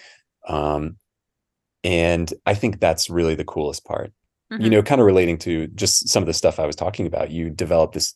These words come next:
Speaker 1: deep connection with people,
Speaker 2: Mm-hmm.
Speaker 1: and they just tend to be these friends. I don't know how we find each other that are just friends that I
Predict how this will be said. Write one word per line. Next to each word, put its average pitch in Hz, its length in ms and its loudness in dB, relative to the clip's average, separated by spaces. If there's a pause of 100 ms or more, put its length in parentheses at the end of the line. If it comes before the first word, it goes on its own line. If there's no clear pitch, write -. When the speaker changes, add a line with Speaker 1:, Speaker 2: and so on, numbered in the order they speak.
(100)
Speaker 1:
deep 90 180 -4
connection 82 500 -4
with 73 140 -12
people, 76 440 -2 (580)
Speaker 2:
Mm-hmm. 226 240 -14
Speaker 1:
and 78 680 -2 (840)
they 82 800 0 (1600)
just - 240 -4
tend 101 220 -4
to 110 80 -4
be 92 320 -2 (300)
these 87 200 -2
friends. 98 480 2
I 92 80 4
don't 95 100 2
know 90 120 4
how 90 140 2
we 87 100 2
find 85 240 -4
each - 160 -6
other 78 220 -2
that 78 360 2
are 80 140 2
just - 480 -4 (280)
friends 87 380 0
that 87 120 2
I 160 200 2